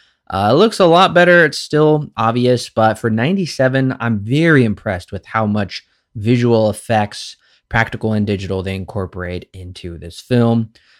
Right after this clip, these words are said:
They do have a new Arkham Asylum, which was teased, I guess, in the last film. I think it, it looks great as well. There is actually some touching moments between Bruce and Alfred here.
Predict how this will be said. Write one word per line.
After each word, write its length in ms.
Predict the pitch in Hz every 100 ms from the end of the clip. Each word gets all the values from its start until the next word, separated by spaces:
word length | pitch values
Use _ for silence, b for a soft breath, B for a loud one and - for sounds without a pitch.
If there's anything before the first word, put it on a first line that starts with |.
| b
They 120 | 113
do 100 | 123
have 140 | 147 135
a 40 |
new 220 | 120 127
Arkham 340 | 120 117 120 107
Asylum, 880 | - 101 107 107 110 107 110 104
which 280 | - 104 -
was 360 | 104 92 - - _ _ _ _ -
teased, 560 | - 185 196 196 175
I 80 | 160
guess, 300 | 147 151 -
in 100 | 139
the 80 | 135
last 320 | 127 123 -
film. 300 | - 120 117
I 100 | 110
think 220 | 113 107
it, 180 | 95 - -
it 80 | 110
looks 300 | 117 101 -
great 560 | - 90 107 104 104 -
as 240 | 95 92
well. 500 | 101 110 107 107 107 107 _ b b b b b b -
There 180 | 185 208
is 180 | 269
actually 320 | 262 247 - 269
some 240 | 262 262
touching 400 | - 214 214 202
moments 380 | 160 156 156 147
between 480 | 139 135 139 135 110
Bruce 300 | 101 98 117
and 100 | 120
Alfred 380 | 131 131 113
here. 420 | 104 95 - -